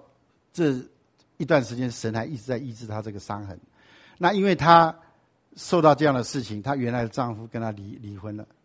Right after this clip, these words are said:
受不了他的，啊，同工也是受不了他的那种创伤症候群。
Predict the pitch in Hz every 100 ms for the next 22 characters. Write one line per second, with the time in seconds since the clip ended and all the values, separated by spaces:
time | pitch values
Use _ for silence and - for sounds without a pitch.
0 | _ _ _ - - 123 117 98 113 113
1 | 110 - _ _ 110 - - 120 131 123
2 | 98 107 98 117 113 101 107 107 107 110
3 | 98 - - - _ _ _ _ _ _
4 | _ - - 160 135 139 127 131 110 101
5 | - 98